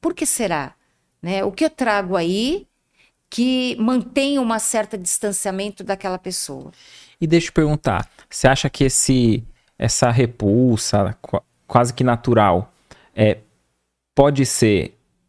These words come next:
Speaker 2: de um espírito que você já teve ligação numa vida passada, ou até mesmo de vibrações diferentes, pode ser o primeiro encontro? Pode ser as duas situações?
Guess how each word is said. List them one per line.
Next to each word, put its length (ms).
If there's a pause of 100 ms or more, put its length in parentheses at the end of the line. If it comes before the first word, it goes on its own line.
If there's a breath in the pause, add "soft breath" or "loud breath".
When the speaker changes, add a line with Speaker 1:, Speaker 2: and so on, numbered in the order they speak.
(140)
Speaker 2:
de 140
um 100
espírito 640
que 80
você 100
já 140
teve 240
ligação 640
numa 260
vida 240
passada, 800 (580 loud breath)
ou 520 (100)
até 340
mesmo 400
de 280
vibrações 600
diferentes, 640
pode 220
ser 100
o 60
primeiro 340
encontro? 460
Pode 220
ser 80
as 100
duas 260
situações? 800